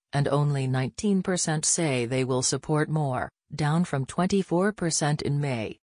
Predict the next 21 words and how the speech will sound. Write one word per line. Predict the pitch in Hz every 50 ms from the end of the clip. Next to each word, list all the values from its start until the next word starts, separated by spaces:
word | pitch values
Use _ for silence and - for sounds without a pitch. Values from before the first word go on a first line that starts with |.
| _ _ _ _ _ _ _ _ _ -
Investing | 170 170 165 160 165 170 - - - 143 131 -
options | - 143 143 - - - 135 127 131 -
have | - 151 139 147
alternated. | - 151 151 - - 131 127 131 123 123 131 123 120 - _ _ _ _ _ _ _ _ _ _ _ _
What | - 151 160 170 170
our | 165 160 160 156
readers | 156 165 160 156 151 151 147 -
are | - 131 139
choosing | - - 175 160 143 135 131 127
to | - 147 139
invest | 139 135 131 156 165 - - 170
in | 156 160 165
more | 165 160 156 151 147
has | 147 156 151 135
shifted | - - - 151 139 - - 143 135 -
in | - 143 139
tandem | - 147 139 143 143 147 139 147
with | 143 139 -
their | - 135 131 135
risk | 135 156 175 165 - - - -
appetite. | 160 147 - - 160 - - 160 139 127 120 117